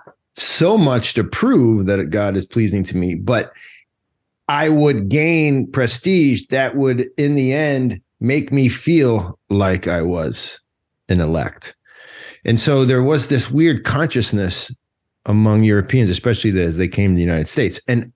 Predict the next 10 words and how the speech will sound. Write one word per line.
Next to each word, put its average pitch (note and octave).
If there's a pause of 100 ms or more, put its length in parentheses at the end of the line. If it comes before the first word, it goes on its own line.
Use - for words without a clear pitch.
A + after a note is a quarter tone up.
I A2
think A#2+
that's C3
fascinating. A#2
The A2+
problem, C#3+
though, B2
is, A#2+ (1700)
uh, A2
then A2+